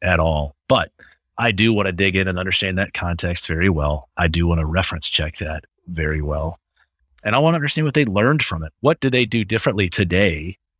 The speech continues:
as a result of the mistake they made in the past? Um, whether it be on a grand stage or a small stage,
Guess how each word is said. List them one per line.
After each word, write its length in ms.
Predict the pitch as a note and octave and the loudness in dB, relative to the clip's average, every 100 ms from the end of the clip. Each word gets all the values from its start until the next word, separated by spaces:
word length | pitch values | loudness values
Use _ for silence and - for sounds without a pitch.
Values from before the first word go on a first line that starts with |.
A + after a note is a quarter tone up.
| _ | _
as 140 | F2+ F2+ | -4 -2
a 80 | F#2+ | 2
result 460 | F2+ D#2+ F2 G2+ - | 2 2 2 2 -2
of 160 | F#2+ | -4
the 120 | F2 F2+ | -2 -2
mistake 480 | F2+ - F2+ F2+ | -2 -2 -4 -4
they 140 | - F#2 | -2 -4
made 200 | E2 D#2 | -2 -4
in 60 | E2 | -4
the 80 | F#2+ | -4
past? 520 | - F#2+ E2 - - _ - - | -2 -2 -4 -14 -14 _ -20 -8
Um, 340 | E2 E2 D#2+ E2+ | -2 0 -2 -2
whether 200 | G#2 G2 | 0 0
it 100 | G2 | 0
be 140 | E2+ F2+ | 0 0
on 80 | D#2+ | -2
a 60 | |
grand 420 | E2 F2 F#2 G2+ G2+ | -8 -6 -2 -2 -2
stage 440 | - A2 A#2 A#2+ | 0 2 4 2
or 180 | F#2 G2+ | 0 0
a 80 | G2+ | 0
small 380 | - - G#2+ C#3+ | -2 0 2 2
stage, 540 | - D#2+ C#2+ C#2 - | 0 -4 -4 -8 -10